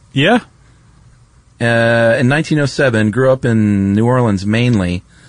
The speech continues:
Speaker 2: and, uh, quit school at an early age and became a, uh, well, he worked a couple of odd jobs. He worked for Western Union, but then found his calling as, as a sideshow performer, which we've covered
Speaker 1: Right.
Speaker 2: on the show.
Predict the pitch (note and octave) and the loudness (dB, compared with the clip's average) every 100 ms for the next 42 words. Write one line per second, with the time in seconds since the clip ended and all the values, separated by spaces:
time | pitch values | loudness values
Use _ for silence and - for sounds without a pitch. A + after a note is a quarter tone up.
0 | - - _ _ - G#2+ G2+ F#2+ F#2+ F#2 | -20 -20 _ _ -8 -2 0 0 0 0
1 | F#2 F2 - D3+ - D3 C3+ B2 A#2 A2 | 0 -4 -6 -8 -6 -2 0 0 0 0
2 | A2+ A2 G#2+ G2+ G#2 F#2+ - A2 G#2+ G#2 | 0 0 0 0 -2 -4 -4 -2 -2 -2
3 | - F#2+ F#2 F2+ F2 E2+ F2+ - - - | -4 -6 -4 -6 -6 -8 -10 -14 -20 -4
4 | A#2+ B2+ A#2+ - - - - A2 G2 F2 | 0 0 -2 -8 -16 -14 -8 -4 -4 -4
5 | F#2+ F2+ F#2+ F2 E2+ F2 - F#2 F#2+ - | -2 -2 -2 -2 -4 -8 -14 -10 -10 -8
6 | F2+ F2 F2+ F#2 F2+ E2+ E2 E2+ - - | -8 -8 -6 -4 -2 -4 -4 -6 -8 -20
7 | - - - A#2 C3 A2+ F#2+ - A#2 A#2 | -20 -14 -2 -2 0 -2 -4 -4 -2 0
8 | G2+ F2+ F2 D#2+ F2 F2+ F2 - _ _ | 0 -2 -4 -6 -6 -4 -6 -8 _ _
9 | _ _ - _ _ D#3+ F3+ - F#2 F2 | _ _ -20 _ _ -4 -2 -4 -6 -6
10 | F#2 D#2 F2 F#2 G2 - D3 F2+ - - | -8 -6 -6 -4 -6 -4 -4 -4 -10 -18
11 | - C#3+ B2+ - - G2+ F#2 A#2+ | -6 -2 -2 -4 -6 -6 -4 -4